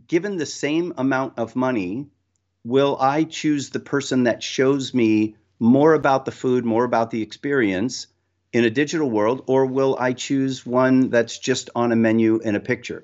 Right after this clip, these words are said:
Most likely you're gonna choose the one where you get more information, where you see the video, where you interact with people. So I think what will happen is that people will start to jump,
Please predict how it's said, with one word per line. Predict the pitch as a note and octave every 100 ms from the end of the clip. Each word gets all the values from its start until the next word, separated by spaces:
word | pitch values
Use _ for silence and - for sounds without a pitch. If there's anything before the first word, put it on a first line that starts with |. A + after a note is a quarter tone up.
| _
Most | A#2+ B2 C3+ -
likely | C#3+ C#3 B2+
you're | A2+ G#2+
gonna | A2+ G#2
choose | - G#2 G2+ G2 - _ _ _
the | A#2
one | G#2+ G#2+ A2 A2
where | A#2
you | A#2+ A#2
get | B2+ B2+
more | C3 C#3
information, | C#3+ D#3+ F#3+ D4+ - F2
where | F#2
you | F#2 F#2
see | - D3+ C#3+
the | B2
video, | C#3+ D3 A2+
where | G2+ G2
you | G#2
interact | A2+ A2+ A#2+ B2 B2+ A2+
with | G2+
people. | - F#2 - - _ - - -
So | - D#3 C#3 C#3 - _ -
I | A#2
think | A2+ E3+ G#3 -
what | D3+ A2+
will | A#2+
happen | A2+ D3+ E3 C#3 A2
is | A2 G2
that | A2 G#2+ - _ _
people | - E3 G#3
will | F3 D3
start | - C3+ A#2+ -
to | G#2+
jump, | A2+ A#2+ E2 D#2+